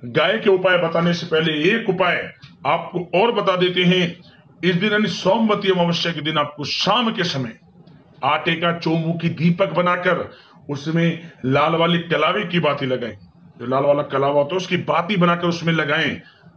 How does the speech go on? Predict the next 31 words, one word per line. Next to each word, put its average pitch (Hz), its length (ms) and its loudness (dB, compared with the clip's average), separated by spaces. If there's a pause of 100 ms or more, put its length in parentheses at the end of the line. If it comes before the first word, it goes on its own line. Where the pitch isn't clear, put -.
(520)
और 196 100 2
उसमें 190 300 -2
सरसों 175 460 0
का 170 160 2
तेल 202 440 0
डालकर 175 600 0 (160)
पीपल 180 340 0
के 170 200 0
पेड़ 185 320 2
के - 160 -2
नीचे 151 240 -2
जला 131 260 -2
दें - 280 -8 (680)
और 127 80 -4
सात 160 440 0
बार 180 560 0 (1000)
पितरों 165 360 -2
का 165 120 0
स्मरण 214 380 2
करते 170 300 -2
हुए, 170 400 4 (260)
मनोकामना 160 580 0
मांगते 170 380 2
हुए, 170 260 6 (380)
पितरों 165 360 0
के 165 160 0
मंत्रों 160 360 0
का 160 140 -2
जाप 156 360 0
करते 175 260 0
हुए, 170 480 2